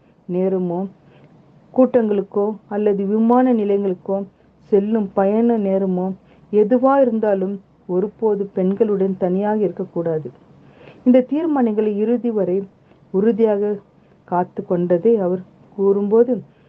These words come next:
"என் மனைவி ரூ-, ரூத்தை தவிர எந்த பெண்ணிடம் ஓட்டலில் கூட நான் தனியாக உணவருந்தியது கிடையாது. இது நிமித்தம் சில மனஸ்தாபங்கள் ஏற்பட்டது தான், ஆனாலும் தீர்மானத்தில் உறுதியா இருந்தேன்.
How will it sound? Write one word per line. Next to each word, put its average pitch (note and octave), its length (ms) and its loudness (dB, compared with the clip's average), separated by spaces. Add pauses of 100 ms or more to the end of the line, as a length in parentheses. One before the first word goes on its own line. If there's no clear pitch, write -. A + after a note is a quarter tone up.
(120)
"என் F3+ 220 0
மனைவி G#3 420 0
ரூ-, G3 360 -2 (460)
ரூத்தை A3 500 2
தவிர A3 360 4
எந்த G#3 340 0
பெண்ணிடம் A3+ 640 0 (520)
ஓட்டலில் G#3 420 -2
கூட A#3 240 2
நான் F#3 240 -2
தனியாக G3+ 640 -2 (680)
உணவருந்தியது G3 720 0
கிடையாது. F3 640 -4 (280)
இது F3 200 0
நிமித்தம் F#3+ 560 0 (340)
சில A3+ 220 2
மனஸ்தாபங்கள் G#3 840 0
ஏற்பட்டது F#3 720 -2
தான், F3 280 -4 (300)
ஆனாலும் F#3+ 600 2 (360)
தீர்மானத்தில் G#3 720 0
உறுதியா G#3 440 2
இருந்தேன். E3 440 -4